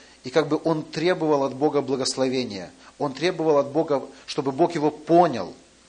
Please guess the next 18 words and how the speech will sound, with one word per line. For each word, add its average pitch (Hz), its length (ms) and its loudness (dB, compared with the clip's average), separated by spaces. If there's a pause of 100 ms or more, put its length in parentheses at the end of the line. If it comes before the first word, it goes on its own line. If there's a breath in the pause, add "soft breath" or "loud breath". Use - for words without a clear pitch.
(160)
и 147 80 -12
Бог 165 180 -2
его 156 160 -2
понял, 98 420 -6 (300 loud breath)
Бог 131 240 0
его 139 160 -2
понял, 170 320 0
простил 165 540 -2 (160 loud breath)
и 165 100 -4
благословил. 131 720 -2 (640 loud breath)
И 123 80 -8
когда 151 200 4
он 156 100 4
спрашивает, 151 560 2 (760 loud breath)
какое 156 480 4
его 147 360 2
имя, 160 440 -2 (240)
э, 120 360 0